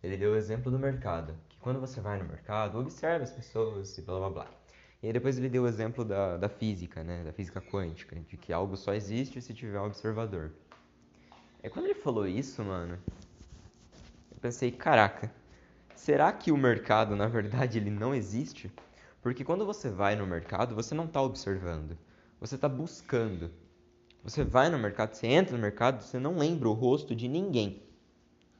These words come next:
Você sai do mercado e você percebe, caraca, eu não lembro do rosto de ninguém. Você, no máximo, vai se lembrar da voz da aten-, da, da caixa,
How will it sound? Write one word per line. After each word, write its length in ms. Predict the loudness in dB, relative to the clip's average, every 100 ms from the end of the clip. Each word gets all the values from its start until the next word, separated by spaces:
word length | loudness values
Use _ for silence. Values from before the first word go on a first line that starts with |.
| _ _ _ _
Você 140 | -10
sai 240 | 0 6 8
do 80 | 8
mercado 440 | 4 6 6 6
e 20 |
você 180 | 2 0
percebe, 400 | 0 0 0 0
caraca, 460 | 0 2 2 0 -4
eu 60 |
não 120 | -2
lembro 220 | -2 -2 0
do 100 | 0
rosto 300 | 0 -2 -6
de 140 | -4
ninguém. 480 | -4 -2 -2 -4 -8 -20 -20 _
Você, 340 | -4 0 0 0
no 240 | 2 4 6
máximo, 720 | 6 6 4 -2 -6 -4 -2
vai 120 | -2
se 120 | -2 -2
lembrar 280 | 4 6
da 180 | 6 4
voz 640 | 0 6 8 8 6 -6 -16 -20 -20 -20 -20 -20 -20 -12 2
da 200 | 6 6
aten-, 280 | 4 -2
da, 460 | 2 4 6 6 4
da 120 | 2
caixa, 460 | 2 2 2 -2